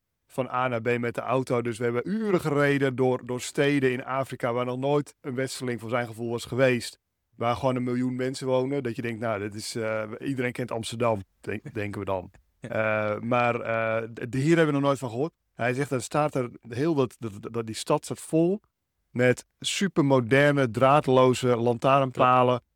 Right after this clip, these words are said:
Speaker 1: op zonne-energie. En er staat dan heel duidelijk een geschenk van het Chinese
Speaker 2: Ja, ja,
Speaker 1: volk.
Speaker 2: dat doet ze ook.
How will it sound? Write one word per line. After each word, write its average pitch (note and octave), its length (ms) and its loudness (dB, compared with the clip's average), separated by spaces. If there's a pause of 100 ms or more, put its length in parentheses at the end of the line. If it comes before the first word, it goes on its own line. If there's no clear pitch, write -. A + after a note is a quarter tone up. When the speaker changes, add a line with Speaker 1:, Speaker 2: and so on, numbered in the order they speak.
(140)
Speaker 1:
op B2 220 2
zonne-energie. A#2+ 880 2
En C3 120 -2
er C3 80 0
staat C3+ 160 4
dan B2+ 80 0
heel B2+ 200 4
duidelijk A#2+ 360 4
een B2 120 -4
geschenk C3 440 0
van B2 140 -2
het G#2+ 100 -8
Chinese B2 240 2
Speaker 2:
Ja, D3 80 6
ja, C3+ 120 4
Speaker 1:
volk. A#2 200 4
Speaker 2:
dat G#2+ 120 -2
doet A#2 140 -4
ze - 120 -6
ook. G2+ 120 -10